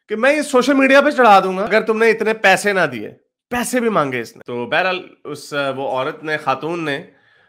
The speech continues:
उन्होंने, अ, एफ़आईए के साइबर क्राइम को कंप्लेंट कर दी और, अ, साइबर क्राइम ने छापा मारा। उन्होंने छापा मारा, इसके घर से सारी तस्वीरें निकाली, इसके मोबाइल फ़ोन पकड़े और, अ,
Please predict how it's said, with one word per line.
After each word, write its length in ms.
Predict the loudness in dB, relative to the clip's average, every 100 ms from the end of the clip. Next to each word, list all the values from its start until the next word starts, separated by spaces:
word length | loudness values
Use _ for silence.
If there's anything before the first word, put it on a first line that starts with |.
| _ -8
उन्होंने, 560 | -2 0 2 0 0
अ, 440 | -2 -2 0 0 -2
एफ़आईए 440 | -4 0 0 0
के 100 | -2
साइबर 280 | -2 0 -2
क्राइम 300 | 0 -2 -2
को 360 | -4 -4 -4 -8 -14 _
कंप्लेंट 400 | -20 -8 -6 -4
कर 120 | -4 -6
दी 340 | -8 -14 -18 _ -8
और, 340 | -4 -2 -2
अ, 400 | -4 -6 -8 -12 -14
साइबर 480 | -12 -4 -2 0 0
क्राइम 260 | 0 0
ने 180 | 2 0
छापा 380 | 0 -2 2 2
मारा। 440 | 4 2 0 -6 _ _ _ _ _ -6
उन्होंने 260 | -2 -2
छापा 360 | -2 -2 0 2
मारा, 240 | 2 2
इसके 200 | 0 -2
घर 200 | -6 -6
से 420 | -4 -2 0 -2 -6
सारी 300 | -2 -2 -2
तस्वीरें 520 | -8 -10 -4 -2 -2
निकाली, 480 | 0 0 0 -2 -6
इसके 380 | -10 -4 -4
मोबाइल 380 | -4 -2 -2 -2
फ़ोन 220 | -2 -4
पकड़े 440 | -4 -2 0 0 0
और, 600 | -2 -2 -2 -4 -6 -8
अ, 400 | -6 -6 -8